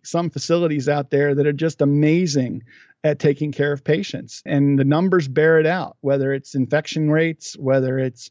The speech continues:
patient readmission rates. You can look at the data that's collected by the federal government and identify those facilities around the country that are knocking it out of the park every single day. And it's because, I think,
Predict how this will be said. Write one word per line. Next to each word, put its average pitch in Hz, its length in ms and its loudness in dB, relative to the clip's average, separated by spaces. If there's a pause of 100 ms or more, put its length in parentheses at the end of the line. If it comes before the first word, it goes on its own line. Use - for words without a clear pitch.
(280)
patient 156 380 -2
readmission 156 580 0
rates. 156 380 -2 (280)
You 175 160 0
can 196 360 0
look 190 320 2
at - 120 -4
the 170 80 -4
data 156 520 2 (280)
that's 135 200 -2
collected 170 480 0
by 185 120 2
the 190 120 -2
federal 190 260 0
government 170 540 -2
and 139 100 -2
identify 165 640 0
those 160 220 -2
facilities 151 580 -2
around 143 240 0
the 135 60 -4
country 156 600 -2
that 143 280 2
are 135 360 0
knocking 147 400 0
it 156 100 2
out 160 160 2
of 151 60 0
the 160 60 -4
park 147 380 0
every 135 260 -4
single 131 300 -6
day. 127 420 -6
And 147 120 2
it's 143 180 0
because, 151 680 2
I 147 220 -2
think, 147 340 -4